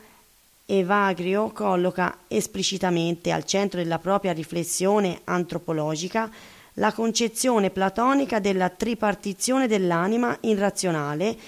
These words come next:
irascibile e concupiscibile. Ben più estesa dovrebbe essere l'attenzione verso Gregorio di Nissa, circa trecentotrentacinque trecentonovantacinque,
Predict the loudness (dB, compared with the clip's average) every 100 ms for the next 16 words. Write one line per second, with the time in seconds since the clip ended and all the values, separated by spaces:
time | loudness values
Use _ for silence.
0 | -20 -8 -4 0 0 0 0 -2 0 0
1 | 0 -6 -20 _ 0 0 -2 0 2 0
2 | -4 -6 -2 0 0 -2 -6 -6 -4 -4
3 | -6 -14 _ _ _ _ _ _ _ _
4 | _ _ _ _ _ _ -20 -20 -20 -4
5 | 0 0 0 -2 -2 -2 -2 -2 -2 0
6 | 0 2 2 0 -2 0 0 0 -2 0
7 | 2 2 2 2 0 -2 -4 -2 0 2
8 | 2 2 0 0 0 0 -2 -2 -2 -4
9 | -12 -20 -20 _ _ -2 0 0 -2 -2
10 | 0 2 0 0 0 0 0 -2 0 0
11 | -2 -4 -2 -2 -2 -2 -2 -4 -4 -6
12 | -6 -8 -8 -8 -10